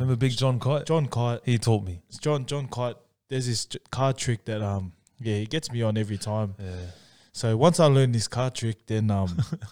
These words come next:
Speaker 1: <laughs>
Speaker 2: then I'll let him go.
Speaker 1: I will take it to the grave.
Speaker 2: <laughs>
Speaker 1: And I'll be laying there, and you'll be like, "No."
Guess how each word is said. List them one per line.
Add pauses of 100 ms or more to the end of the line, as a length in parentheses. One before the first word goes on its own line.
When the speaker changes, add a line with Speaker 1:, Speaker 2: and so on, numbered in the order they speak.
Speaker 1:
<laughs>
Speaker 2:
then
I'll
let
him
go.
Speaker 1:
I
will
take
it
to
the
grave.
Speaker 2:
<laughs>
Speaker 1:
And
I'll
be
laying
there, (400)
and
you'll
be
like, (300)
"No."